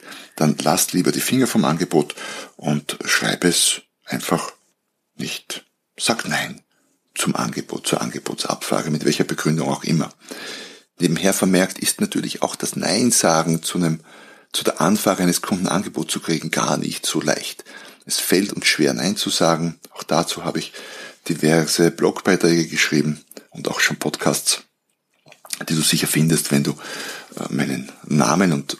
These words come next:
und, äh, mit Nein sagen googelst oder auch auf meiner Webseite. Ähm, ist nicht leicht, ich habe ein paar Tipps,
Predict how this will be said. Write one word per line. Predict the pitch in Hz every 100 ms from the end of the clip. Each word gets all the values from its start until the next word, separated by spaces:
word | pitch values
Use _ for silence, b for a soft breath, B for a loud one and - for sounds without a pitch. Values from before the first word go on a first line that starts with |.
| -
und, | - - - -
äh, | - - - - - -
mit | -
Nein | 73 67
sagen | - 95 98
googelst | - 113 147 147 - B B B B B B B
oder | -
auch | -
auf | - 85
meiner | 76
Webseite. | 73 - - 104 110 - B B B B B B -
Ähm, | 82 82 85 82 - _ -
ist | 110 -
nicht | 101
leicht, | - 95 120
ich | -
habe | -
ein | 78
paar | -
Tipps, | - - - -